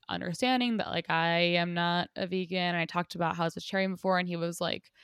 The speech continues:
it, I've met so many people who used to be vegetarian and, like, eat meat now. And I thought he said that in a way that was just, like, I don't know, just making a comment. But after the date went on, I realized, okay, that was definitely a judgmental comment given his perception of life. But,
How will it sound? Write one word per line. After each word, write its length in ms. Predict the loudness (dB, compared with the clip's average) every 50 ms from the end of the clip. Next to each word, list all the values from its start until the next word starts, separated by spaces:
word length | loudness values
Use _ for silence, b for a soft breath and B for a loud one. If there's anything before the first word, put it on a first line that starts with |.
| b b b b b b b b b _ _ _ _ _ _ _ -4
it, 140 | -4 0 2
I've 100 | 2 4 4
met 140 | 4 4 4
so 80 | 2
many 120 | 2 2 2
people 180 | 0 0 0
who 60 | 0 0
used 120 | -2 -2
to 40 | -2
be 40 | -2
vegetarian 500 | 0 0 0 -2 -2 0 0 0 0 0
and, 80 | -2 -4
like, 120 | -6 -6
eat 160 | -8 -10 -8 -4
meat 220 | -4 -4 -2 0
now. 200 | 0 2 2 2 2
And 80 | 0
I 40 | 0 4
thought 180 | 4 6 6
he 60 | 6 4
said 140 | 4 4 4
that 80 | 4 4
in 80 | 4
a 40 | 4
way 160 | 4 4 4 4
that 140 | 4 2
was 220 | 0 0 -2 -2 -4
just, 320 | -4 -4 -4 -4 -6 -6 -6
like, 160 | -6 -4 -4
I 40 | -4
don't 120 | -4 -4 -2
know, 160 | -4 -4 -4
just 140 | -4 -6 -6
making 240 | -8 -6 -6 -6 -8
a 60 | -6
comment. 400 | -6 -4 -4 -2 -2 -2 -4 -2 -2
But 100 | -2 0
after 480 | 0 -2 -2 -2 -2 0 0 0 -2 -4
the 80 | -4 -2
date 180 | -2 -2 -2 -2
went 140 | -4 -4
on, 140 | -4 -4 -4 -4
I 40 |
realized, 500 | -4 -4 -4 -4 -4 -4 -4 -6 -6 -8 -10
okay, 160 | -8 -8 -6
that 120 | -6 -6 -6
was 140 | -6 -6 -8
definitely 340 | -6 -6 -4 -4 -4 -4
a 40 | -6
judgmental 280 | -6 -6 -6 -6 -8 -8
comment 440 | -6 -6 -6 -4 -2 -4 -4 -4 -4
given 340 | -4 -4 -4 -6 -6 -8
his 240 | -8 -6 -6 -6 -6
perception 500 | -8 -8 -8 -8 -6 -6 -4 -4 -4 -2
of 160 | -2 -4 -4 -2
life. 420 | 0 2 2 2 0 -2 -6 -12 B B B B B B B _ 0
But, 300 | 2 2 2 2 -2